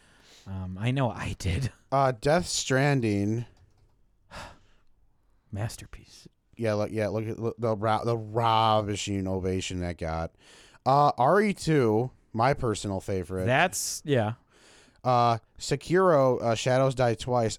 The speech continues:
Speaker 2: another game that, like, I forgot came out this year. I mean, I knew it did, but,
Speaker 1: Uh-huh.
Speaker 2: like, when you just think about how long this year has been, it's like, "Oh my God, this year's almost over. Holy shit."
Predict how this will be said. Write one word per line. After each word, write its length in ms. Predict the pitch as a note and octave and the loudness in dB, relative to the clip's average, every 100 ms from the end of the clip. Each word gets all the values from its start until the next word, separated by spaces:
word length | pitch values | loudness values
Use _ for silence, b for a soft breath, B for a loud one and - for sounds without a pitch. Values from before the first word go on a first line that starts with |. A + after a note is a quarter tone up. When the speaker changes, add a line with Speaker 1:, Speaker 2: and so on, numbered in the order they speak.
| - | -2
Speaker 2:
another 440 | A#2+ A#2+ C#3 D#3 | 0 2 2 2
game 420 | B2 B2+ B2+ A2+ | 0 0 0 0
that, 160 | G#2 G#2 | 0 0
like, 280 | G2+ G#2 - | 0 -2 -4
I 140 | G2+ C#3+ | -4 -4
forgot 640 | - G3+ B2 G#2 G#2+ G2 | 0 -2 -2 -4 -2 -2
came 200 | - G2 | -4 -6
out 220 | F#2 F#2 | -4 -6
this 200 | G2 F#2 | -6 -8
year. 120 | G2 G2 | -4 -4
I 60 | |
mean, 100 | A#2 | -2
I 120 | A#2 | -2
knew 280 | A#2+ G#2+ A2 | 0 0 0
it 120 | A#2 | 0
did, 160 | G2 G#2+ | 0 0
but, 180 | B2 G#2 | 2 2
Speaker 1:
Uh-huh. 160 | A2+ | 2
Speaker 2:
like, 80 | A#2 - B B B | -2 -6 B B B
when 140 | C3+ | 0
you 140 | C#3+ D3 | 0 0
just 260 | D#3+ D#3+ | -2 -2
think 120 | C#3 C3+ | -2 0
about 160 | C3+ | 0
how 140 | A#2+ A#2+ | 2 0
long 360 | A2 G2+ G#2 | 2 0 0
this 160 | G#2+ G#2+ | -4 -6
year 160 | G#2 G2 | -6 -4
has 200 | G#2 G2 | -6 -6
been, 200 | G2 G2+ | -6 -6
it's 140 | G2 | -6
like, 120 | A2 A2+ | -8 -4
"Oh 60 | |
my 120 | B2 | -4
God, 220 | A2 G#2 F#2+ | -2 -4 -4
this 200 | G#2 A2 | -6 -6
year's 200 | A2+ G#2+ | -6 -6
almost 320 | F#2+ E2+ E2+ | -6 -8 -8
over. 280 | E2 D#2+ D#2 | -10 -8 -8
Holy 240 | F2 E2+ | -6 -8
shit." 360 | - E2 D2+ | -8 -10 -10